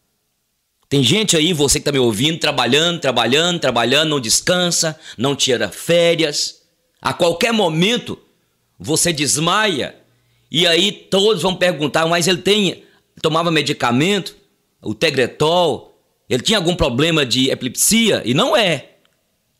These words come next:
Por isso que Deus mandou que nós descansemos. Por isso que Deus falou quanto ao sábado. Não é pra viver essa, nessa idolatria que a,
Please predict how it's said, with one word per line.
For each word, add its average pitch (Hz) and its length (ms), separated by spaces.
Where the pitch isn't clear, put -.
Por 160 140
isso 262 220
que 262 120
Deus 180 400
mandou 175 540
que 185 100
nós 160 260
descansemos. 214 1120
Por 165 160
isso 254 180
que 233 140
Deus 170 560
falou 185 800
quanto 185 300
ao 226 100
sábado. 147 920
Não 151 160
é 156 80
pra 254 120
viver 196 200
essa, 180 260
nessa 165 220
idolatria 170 600
que 156 140
a, 139 240